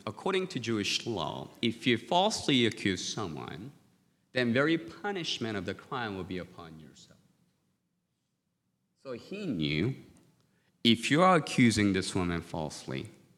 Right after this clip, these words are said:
the very act of stoning will be upon you. In other words, they were convicted of their own wickedness. And you know what is different about Christianity compared to other religions? We address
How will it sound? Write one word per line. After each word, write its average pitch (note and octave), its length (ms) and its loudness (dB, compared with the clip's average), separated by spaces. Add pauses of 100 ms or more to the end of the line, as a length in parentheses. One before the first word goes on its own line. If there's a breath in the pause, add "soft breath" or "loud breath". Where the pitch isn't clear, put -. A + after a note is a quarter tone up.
the G2+ 100 4
very C3+ 420 4
act C3+ 240 2
of G#2+ 120 -2
stoning F2 520 -2
will E2 100 -2
be D#2+ 120 -8
upon G#2+ 480 -8
you. D3 140 0
In D#3+ 180 -2
other F3+ 180 0
words, G2 300 -2 (380 loud breath)
they G#2+ 420 4
were F#2+ 220 0
convicted G2 840 -2
of F2 160 -4
their E2 260 -4
own E2 460 -4
wickedness. D2+ 800 -12 (1500)
And C3 100 -6
you B2 60 2
know A3 120 6
what F3 140 8
is B2 140 6
different G2+ 400 0
about F2 240 -2
Christianity F#2 640 0
compared E2+ 420 -8
to - 140 -16
other E2+ 140 -10
religions? E2 720 -10 (880)
We B2+ 460 -2
address F2 760 -6